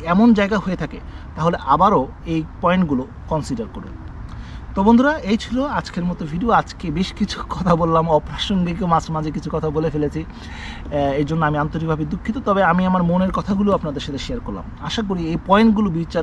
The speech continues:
করে আপনারা নিশ্চয়ই এখন একটি সিদ্ধান্ত নিতে পারবেন,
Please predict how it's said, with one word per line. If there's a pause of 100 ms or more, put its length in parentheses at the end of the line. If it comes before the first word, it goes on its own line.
করে (460)
আপনারা
নিশ্চয়ই
এখন
একটি
সিদ্ধান্ত
নিতে
পারবেন,